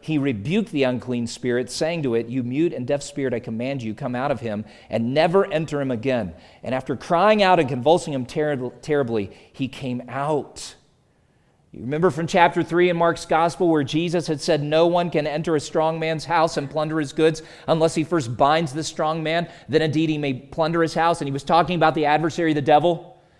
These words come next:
and his demonic control. Well, he's plundering the strong man's house again. And, and this unclean spirit, as all the others preceding, has no,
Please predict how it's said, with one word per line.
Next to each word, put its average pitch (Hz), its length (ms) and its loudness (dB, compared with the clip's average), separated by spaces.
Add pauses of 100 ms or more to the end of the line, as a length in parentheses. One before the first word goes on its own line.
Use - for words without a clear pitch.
(240)
and 147 140 -2
his 147 120 -4
demonic 165 420 4
control. 175 880 6 (260)
Well, 170 160 6
he's 170 160 2
plundering 208 580 6
the 175 60 4
strong 185 300 2
man's 156 220 -2
house 147 280 0
again. 104 360 -6 (720)
And, 139 180 -4
and 160 240 0
this 208 160 8
unclean 202 400 4
spirit, 208 400 6
as 160 220 4
all 196 280 8
the 208 140 4
others 208 220 4
preceding, 175 580 0 (180)
has 156 260 4
no, 226 800 10